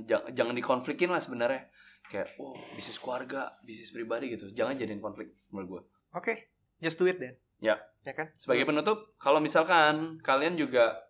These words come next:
Speaker 1: eh, kalau kamu mau cerita juga boleh.
Speaker 2: Betul, karena menurut gue pasti banyak banget yang punya masalah yang sama atau mungkin belum tercover juga di podcast ini.
Speaker 1: Ya.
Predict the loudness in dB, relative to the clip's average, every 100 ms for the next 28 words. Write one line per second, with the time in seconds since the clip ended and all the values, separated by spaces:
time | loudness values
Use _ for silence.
0 | _ -4 -4 -2 6 8 10 8 2 -10
1 | 2 2 2 0 0 2 0 2 0 2
2 | 0 -4 -10 0 2 2 -2 6 8 8
3 | 4 -2 -4 -2 4 6 6 4 4 8
4 | 8 8 8 8 0 -12 _ 2 2 0
5 | -4 -2 0 2 0 -4 -10 -18 -18 -10
6 | 0 6 8 8 6 0 -2 -4 -6 -6
7 | 0 0 0 -4 -6 0 2 4 4 4
8 | 4 2 0 -2 -2 -6 -2 -4 -4 -10
9 | -12 -18 _ _ _ -8 -8